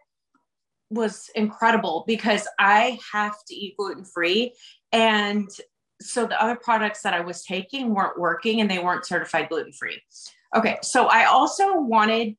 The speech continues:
to have a company that had corporate support. We are so spoiled at Shaklee, you guys. Like, there are not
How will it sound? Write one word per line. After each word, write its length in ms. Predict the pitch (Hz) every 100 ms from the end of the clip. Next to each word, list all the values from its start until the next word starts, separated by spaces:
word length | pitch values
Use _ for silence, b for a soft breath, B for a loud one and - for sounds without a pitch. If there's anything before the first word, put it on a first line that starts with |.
| -
to 460 | 254 226 214 208 208 B B B B _
have 220 | - 240
a 60 | 240
company 400 | 240 226 226 233
that 140 | 208
had 260 | 190 196 196 _
corporate 460 | - 214 - 208 -
support. 520 | - - - 165 - - - _ _ -
We 280 | 214 294
are 200 | 349 -
so 600 | - - - - 202 214
spoiled 500 | 214 - - 175 175
at 100 | 170
Shaklee, 440 | - 165 139 151 160
you 120 | 170
guys. 460 | 170 - 190 - - B B B
Like, 240 | 277 226 -
there 260 | 269 320 302
are 100 | 247
not 340 | 202 190 226